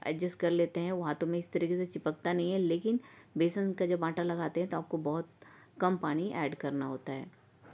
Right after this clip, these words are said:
और देखिए मैंने आटा लगा के तैयार कर लिया है और इसमें से कितना पानी बचा है वो मैं आपको दिखा दूँगी। पहले मैं एक बार हाथ को क्लीन कर लूँ, इस तरीके से चम्मच ले लेंगे या फिर कोई नाइफ़ ले लीजिए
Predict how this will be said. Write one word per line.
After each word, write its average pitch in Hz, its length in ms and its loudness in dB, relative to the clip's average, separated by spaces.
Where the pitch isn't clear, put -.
और 180 100 0
देखिए 190 440 4
मैंने 170 180 2
आटा 160 200 2
लगा 196 200 6
के 196 100 2
तैयार 180 380 4
कर 196 180 4
लिया 196 220 6
है 202 160 0
और 196 160 6
इसमें 220 220 0
से 226 100 2
कितना 208 300 0
पानी 185 320 2
बचा 185 240 2
है 175 60 2
वो 175 160 2
मैं 180 120 0
आपको 170 200 -2
दिखा 160 280 2
दूँगी। 170 380 2
पहले 214 200 6
मैं 214 160 2
एक 196 120 2
बार 196 120 4
हाथ 180 160 0
को 196 140 2
क्लीन 185 340 2
कर 196 180 4
लूँ, 196 160 4
इस 202 120 -4
तरीके 190 240 2
से 202 120 0
चम्मच 180 400 0
ले 202 100 6
लेंगे 196 280 4
या 196 160 4
फिर 208 180 2
कोई 208 200 4
नाइफ़ 170 380 -2
ले 175 120 6
लीजिए 185 500 4